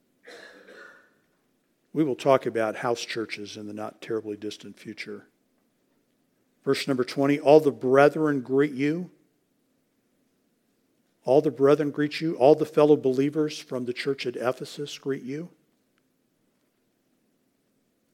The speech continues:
"Greet ye one another with a holy kiss." Verse twenty-one, "The salutation of me, Paul, with mine own hand."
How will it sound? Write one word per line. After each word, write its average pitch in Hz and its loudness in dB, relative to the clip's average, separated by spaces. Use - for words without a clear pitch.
"Greet 139 0
ye 160 -4
one 151 2
another 135 2
with 120 -4
a 117 -2
holy 110 -8
kiss." - -8
Verse 131 -2
twenty-one, 131 0
"The 117 -4
salutation 143 2
of 113 -4
me, 127 -4
Paul, 120 0
with 120 -6
mine 117 -6
own 120 -8
hand." 123 -12